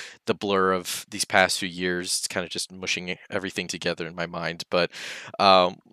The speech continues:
whenever the first footage of this film first came out and just, uh,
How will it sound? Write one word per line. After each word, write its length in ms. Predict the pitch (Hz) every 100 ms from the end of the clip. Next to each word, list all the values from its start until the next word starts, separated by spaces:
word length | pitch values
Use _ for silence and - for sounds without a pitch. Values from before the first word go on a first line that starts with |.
| -
whenever 320 | 123 165 240
the 100 | 214
first 340 | - 160 147 -
footage 360 | 143 127 -
of 60 | 98
this 180 | 98 -
film 200 | 90 87
first 320 | 90 87 -
came 200 | 87 85
out 280 | 80 85 87
and 140 | 87
just, 360 | - 85 - 95
uh, 300 | 87 82